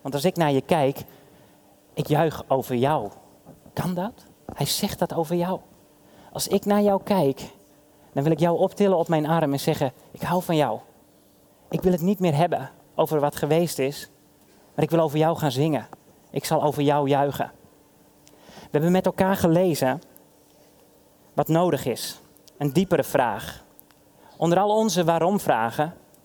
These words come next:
zegt de Heer, "Ik heb een, ik heb een grotere vraag in jouw leven te stellen. Hoe wil jij door mij gekend worden?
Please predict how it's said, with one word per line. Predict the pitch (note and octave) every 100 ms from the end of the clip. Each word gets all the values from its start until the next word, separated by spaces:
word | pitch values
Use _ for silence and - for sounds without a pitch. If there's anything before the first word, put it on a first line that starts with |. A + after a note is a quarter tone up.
| _ - - - - - -
zegt | - G3 F3+
de |
Heer, | E3 F3+ D#3 -
"Ik | E3+ -
heb | F#3
een, | D3+ D3
ik | E3
heb | F3+
een | -
grotere | - - A2+ D3+
vraag | - D3+ D#3+ D3
in | D3
jouw | D3 C#3+
leven | C#3 D3 -
te | B2
stellen. | - C3 B2 B2+ - _ _ _ _ _ _ _ _
Hoe | - A3
wil | F#3 E3+
jij | D3+ F3 D3 E3 F3+ - - _ _ _ _ _ -
door | D3 D3+
mij | D#3+ D#3+
gekend | C#3 - C#3+ C3
worden? | B2+ B2 -